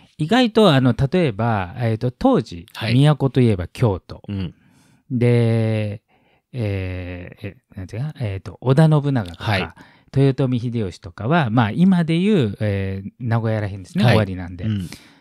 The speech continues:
Speaker 1: なので、ちょっとね、当時の日本地図的でいうと結構端っこの方っ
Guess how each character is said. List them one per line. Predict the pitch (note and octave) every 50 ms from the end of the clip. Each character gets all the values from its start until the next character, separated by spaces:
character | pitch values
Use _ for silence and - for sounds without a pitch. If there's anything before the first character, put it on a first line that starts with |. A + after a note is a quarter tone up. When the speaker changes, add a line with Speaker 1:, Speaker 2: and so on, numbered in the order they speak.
| _ _
Speaker 1:
な | F#3 G3 G3
の | F3 D3+
で、 | C3 D#3 D3+ B2+ A#2
ち | - - -
ょ | F4+
っ | F4 _
と | - A#2+
ね、 | G#2+ G#2 G2 F2+ F#2 - _ _ _ _ _ - _ _ _ _
当 | - C#4 C#4+ C#4
時 | G#3 F#3 F#3+
の | D3 C3
日 | B2+ C3
本 | A#2+ D#3 D#3
地 | D3 - D#3
図 | C#3+
的 | C#3+ D#3 D3+ C#3+ - D#3 D#3
で | E3+
い | F3+ E3+
う |
と | - A#2+
結 | - - A3+ A3
構 | - -
端 | - - A#2+ A2+ A#2
っ | A2+
こ | - A#2+
の | A2 G#2
方 |
っ | B2+